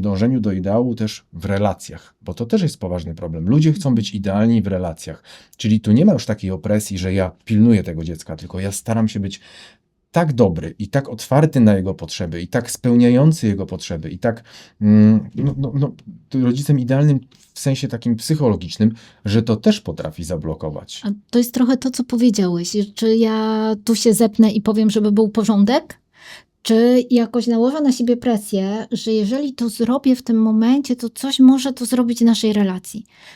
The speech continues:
Speaker 2: Za, za każdym razem robi się dla mnie jakaś sztuczność.
Speaker 1: Mhm.
Speaker 2: Okej, jak się zepnę, to się spięłam.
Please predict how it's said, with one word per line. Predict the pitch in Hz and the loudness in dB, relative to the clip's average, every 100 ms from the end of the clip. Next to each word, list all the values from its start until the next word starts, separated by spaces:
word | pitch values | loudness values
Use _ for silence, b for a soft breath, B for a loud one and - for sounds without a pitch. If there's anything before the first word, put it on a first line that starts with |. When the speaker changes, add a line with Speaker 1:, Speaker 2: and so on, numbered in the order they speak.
| b - | b -12
Speaker 2:
Za, | - 240 - | -8 -8 -8
za | - | -8
każdym | 254 311 311 | -6 -4 -2
razem | 302 302 | 0 0
robi | 285 285 | 0 -2
się | 277 | -4
dla | 269 285 | 2 4
mnie | 277 | 4
jakaś | 277 269 | 2 -2
sztuczność. | - 240 202 185 160 - 104 | -2 -4 -4 -6 -12 -10 -4
Speaker 1:
Mhm. | 90 185 | -2 -2
Speaker 2:
Okej, | 113 277 220 - | 2 2 2 2
jak | 254 269 | 0 0
się | 285 | -2
zepnę, | 320 330 311 | -2 0 -2
to | 262 | 0
się | 294 | -2
spięłam. | - 233 190 185 185 | 2 2 2 -2 -8